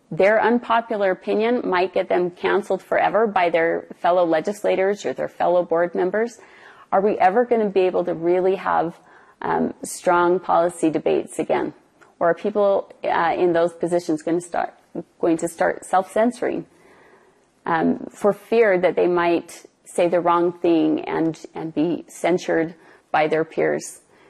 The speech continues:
in those positions? That's not what America is about. That's not what it was ever meant to be.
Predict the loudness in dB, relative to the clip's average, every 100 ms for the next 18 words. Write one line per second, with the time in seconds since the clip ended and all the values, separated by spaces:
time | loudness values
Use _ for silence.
0 | _ -2 0 0 0 -4 -2 -2 -2 -8
1 | -8 -12 -20 _ _ _ _ _ -6 0
2 | 0 -2 -6 -4 -4 -6 -4 -2 -2 -4
3 | -6 -8 -6 -6 -6 -8 -12 -10 -8 -8
4 | -8 -10 -10 -8 -6 -2 -2 -4 -8 _
5 | -4 -2 -4 -4 -8 -12 -20 -20 -20